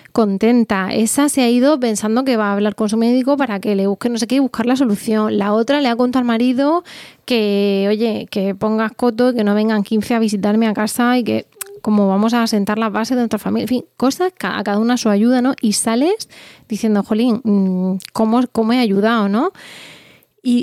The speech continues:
y digo lo de la publicidad porque una de las cosas que nosotras decimos es porque algunas de nuestras oyentes son, son mamás ya, otras van a serlo, y, y algunas van a las reuniones, solo que además complementan el podcast. ¿Qué pasa? Que lo que queremos es que muchas, para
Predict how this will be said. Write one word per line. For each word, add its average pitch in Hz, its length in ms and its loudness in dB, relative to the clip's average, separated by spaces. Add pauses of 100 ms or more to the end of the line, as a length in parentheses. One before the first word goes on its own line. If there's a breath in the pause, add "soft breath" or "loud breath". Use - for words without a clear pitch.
(120)
y 233 40 4
digo 262 240 2
lo 294 80 2
de 294 80 2
la 277 80 2
publicidad 269 520 0
porque 220 260 0
una 214 200 2
de 226 60 0
las 226 140 -2
cosas 262 240 -2
que - 100 -6
nosotras 196 540 -2
decimos 254 840 0
es - 160 -4
porque - 480 -10
algunas 208 380 0
de 202 60 2
nuestras 202 340 -2
oyentes 214 420 0
son, 185 600 -2
son - 180 -4
mamás 196 340 0
ya, 262 200 0
otras 190 300 -2
van 196 200 -4
a 190 60 -4
serlo, 277 340 -2 (640 loud breath)
y, 233 760 4
y 233 100 2
algunas 220 340 2
van 202 200 0
a 269 80 2
las 247 100 0
reuniones, 208 600 0
solo 208 260 0
que 196 80 -4
además 190 280 -2
complementan 202 500 -2
el 185 40 -6
podcast. 190 280 -8
¿Qué 254 120 -4
pasa? 247 300 -2
Que 196 120 -4
lo 202 120 -2
que 196 120 -8
queremos 226 440 0
es 254 60 -2
que 285 140 -2
muchas, 254 420 -2 (340 loud breath)
para 190 460 -4